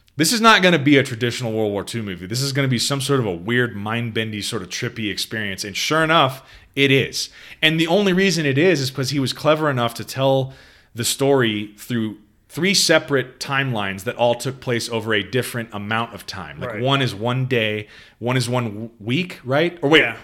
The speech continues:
Speaker 1: one is one hour,
Speaker 2: One's
Speaker 1: one is
Speaker 2: one
Speaker 1: one
Speaker 2: hour,
Speaker 1: day, and one
Speaker 2: one
Speaker 1: is one week.
Speaker 2: Right.
Speaker 1: And then they all intersect at the end of the movie in this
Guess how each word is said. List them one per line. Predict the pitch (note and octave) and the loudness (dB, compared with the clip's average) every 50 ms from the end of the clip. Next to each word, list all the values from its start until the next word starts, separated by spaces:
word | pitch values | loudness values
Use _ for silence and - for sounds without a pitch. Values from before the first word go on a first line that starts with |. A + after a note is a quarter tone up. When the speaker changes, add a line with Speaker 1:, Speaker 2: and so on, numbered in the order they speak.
| - | -4
Speaker 1:
one | C3 D#3+ G3+ | 0 2 2
is | A#3+ G#3+ F#3+ | 2 2 2
one | G3 G3 F#3+ | 2 2 4
hour, | D#3+ D#3+ D#3+ E3+ E3+ F3 E3+ D#3+ | 4 4 4 6 6 6 6 6
Speaker 2:
One's | D3+ D#3 D#3 | 4 4 4
Speaker 1:
one | |
is | D#3+ E3 | 4 2
Speaker 2:
one | E3 | 2
Speaker 1:
one | D3+ C#3 | 2 2
Speaker 2:
hour, | C#3 | 4
Speaker 1:
day, | C#3+ C#3 C3 B2+ B2+ | 6 6 6 6 6
and | B2+ A#2+ | 4 2
one | B2 | 0
Speaker 2:
one | B2 B2 | -2 -2
Speaker 1:
is | A2+ A2+ | -2 -2
one | A#2 A2+ G#2 G2 | -4 -4 -4 -4
week. | G2+ G#2+ G2+ - | -6 -6 -6 -8
Speaker 2:
Right. | - A#2+ G#2+ G#2 F#2+ - - - - - - _ _ - | -8 -10 -12 -12 -14 -16 -20 -20 -20 -20 -20 _ _ -2
Speaker 1:
And | D3+ D3 | 0 2
then | D#3 D3+ | 2 4
they | D3 D3+ | 2 4
all | D3 D3 D#3+ E3 D3 - - | 6 6 8 8 6 6 4
intersect | D3+ D3 - C3+ B2+ - - D#3+ D3+ - - | 0 -2 -2 -2 -2 0 2 2 2 2 -2
at | C3 - | -6 -10
the | C3 G#2+ | -8 -6
end | - B2+ B2+ | -4 -2 -2
of | B2 | -2
the | A2+ A2+ | -2 -2
movie | A2+ A#2+ A#2+ A#2 A2+ | 0 0 0 0 -2
in | G#2 | -2
this | G2+ G2+ - - | -4 -4 -6 -8